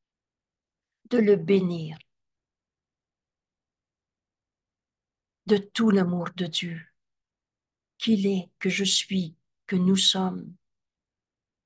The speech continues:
Libère tes frères de tout ce passé de confrontation, de jugement. Dieu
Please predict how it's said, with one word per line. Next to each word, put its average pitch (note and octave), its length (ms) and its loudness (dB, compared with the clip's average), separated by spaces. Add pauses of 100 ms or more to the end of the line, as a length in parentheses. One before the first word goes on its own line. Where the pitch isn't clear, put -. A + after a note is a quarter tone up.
(880)
Libère E3+ 540 2
tes F3 140 -6
frères E3 480 -10 (180)
de F3+ 140 0
tout F#3+ 300 -6
ce - 340 -2
passé F3 800 -2 (2250)
de F#3 60 0
confrontation, F3+ 1120 -2
de E3 140 -6
jugement. F3+ 760 -6 (1700)
Dieu F#3+ 440 -6